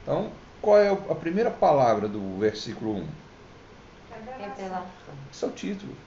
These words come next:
Speaker 1: Apocalipse, essa palavra grega, quer dizer revelação.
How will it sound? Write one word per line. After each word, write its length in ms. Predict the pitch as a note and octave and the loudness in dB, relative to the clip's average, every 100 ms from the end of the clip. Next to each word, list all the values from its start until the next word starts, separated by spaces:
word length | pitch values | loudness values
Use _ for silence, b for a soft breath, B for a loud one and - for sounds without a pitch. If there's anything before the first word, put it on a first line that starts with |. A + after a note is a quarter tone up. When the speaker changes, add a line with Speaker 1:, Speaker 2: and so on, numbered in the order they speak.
| - - - - - - - - - - - - - | -20 -20 -20 -20 -20 -20 -20 -20 -20 -20 -20 -20 -6
Speaker 1:
Apocalipse, 1160 | - - - F3+ - G2 B2 F#3 - - - - - - - - - - - - | -4 -2 0 0 2 0 0 -4 -4 -8 -8 -12 -16 -18 -20 -20 -20 -20 -20 -20
essa 120 | - | -14
palavra 380 | - G2+ F#2+ F#2 | -6 0 0 0
grega, 420 | E2+ G#2+ D#3+ D3 | -2 -2 -2 -2
quer 240 | - C#3+ C3+ | -4 -2 0
dizer 420 | C#3 A2+ F#2 E2 - - - - - - | 0 -2 -6 -6 -12 -20 -20 -20 -20 -6
revelação. 600 | C3+ F#3 G3+ G#3 - F#3 | -2 0 0 -2 -4 -8